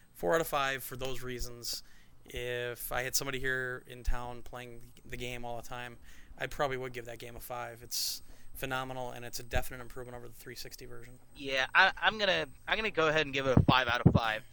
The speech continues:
Speaker 2: Uh, unlike you, I am a really big boxing fan. My dad got me into the sport. Watch fights all the time. Uh,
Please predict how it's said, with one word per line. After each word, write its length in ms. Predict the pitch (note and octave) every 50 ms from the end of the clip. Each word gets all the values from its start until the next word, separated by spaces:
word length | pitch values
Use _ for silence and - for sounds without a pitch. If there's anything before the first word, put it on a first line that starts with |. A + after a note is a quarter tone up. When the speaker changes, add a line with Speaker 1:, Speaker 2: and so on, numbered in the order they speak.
| -
Speaker 2:
Uh, 160 | - D3 D3 - D#3
unlike 400 | E3 E3+ E3 D#3+ D3+ C#3 - -
you, 160 | D3+ C#3 C3
I 120 | C3 C3+
am 260 | C3+ C3+ C#3 C3+ C3
a 100 | B2+ B2
really 380 | A#2+ A#2+ B2+ C3 B2+ B2 A#2+ A#2
big 200 | - - A#2+ A2+ - -
boxing 420 | B2 A2+ A#2 A2+ - - A#2+ A2+ - -
fan. 220 | A#2 A#2 A2 G#2+
My 220 | A2 G#2 G#2 G#2+ G#2+
dad 280 | - B2+ B2 B2 A#2+ -
got 180 | A#2+ A2+ A#2
me 120 | A#2 A2+ A2
into 160 | A2 - -
the 140 | - - -
sport. 520 | - - - - A#2 A2 A2 G#2 G2+ - - - - - - - -
Watch 300 | - A#2 B2 B2 B2 - - -
fights 300 | - C3 A#2+ A#2+ A#2 -
all 140 | C#3 B2+ B2+
the 80 | - A#2
time. 520 | - - B2 A#2 A2+ A2+ A2+ A2 G#2+ G#2+ G#2 _ _ _ _ _ _ _ -
Uh, 300 | - A2 G#2+ G#2 G2+ G2